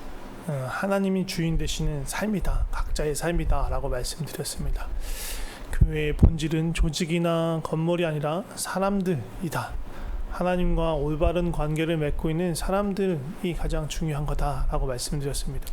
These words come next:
그리고 그 올바른 관계란 예수님이 하나님의 아들이심, 그래서 창조주이심, 그리고 그리스도 되심을 고백하고 인정하고, 또 인정하기 때문에 내 온 삶을 들여서,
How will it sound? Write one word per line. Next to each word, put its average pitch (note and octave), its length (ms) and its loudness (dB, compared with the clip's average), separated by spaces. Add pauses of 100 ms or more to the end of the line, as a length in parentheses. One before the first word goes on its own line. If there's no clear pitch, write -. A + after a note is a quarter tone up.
(180)
그리고 D#3 280 0
그 - 160 4
올바른 D#3+ 440 6
관계란 C#3+ 680 -2
예수님이 F3 580 0
하나님의 F#3 720 2
아들이심, D#3 600 0 (840)
그래서 C3+ 200 -2
창조주이심, F#3+ 920 0 (340)
그리고 F#3 460 -2 (500)
그리스도 E3+ 380 0
되심을 D#3+ 600 0 (420)
고백하고 D3+ 840 4 (400)
인정하고, D3 640 2 (480)
또 G3 280 2 (280)
인정하기 F3+ 520 2
때문에 E3 500 2
내 D#3+ 280 2
온 E3 280 2
삶을 F#3 440 2
들여서, E3 540 4